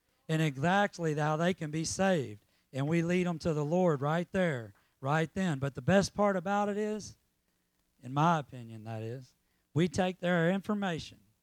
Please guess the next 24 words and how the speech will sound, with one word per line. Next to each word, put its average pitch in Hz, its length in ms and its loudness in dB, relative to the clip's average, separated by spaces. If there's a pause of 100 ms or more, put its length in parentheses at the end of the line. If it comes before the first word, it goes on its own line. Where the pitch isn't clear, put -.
(400)
which 117 200 -10
I 147 160 0
can't 190 360 -6
do 156 400 -4 (140)
on 135 160 -8
the 139 80 -12
carnival. 165 440 -4
They're 156 140 -4
traveling 190 520 -2
all 180 180 0
the 165 80 -4
time. 185 420 -6 (440)
But 147 120 0
with 139 160 -2
Amazing 180 540 -2
Grace, 190 600 -2 (500)
we 143 80 -4
take 185 300 0
their 196 220 0
information. 196 720 -4
Hey, 156 220 0
they've 165 240 -2
accepted 185 560 -6
Christ. 180 600 -6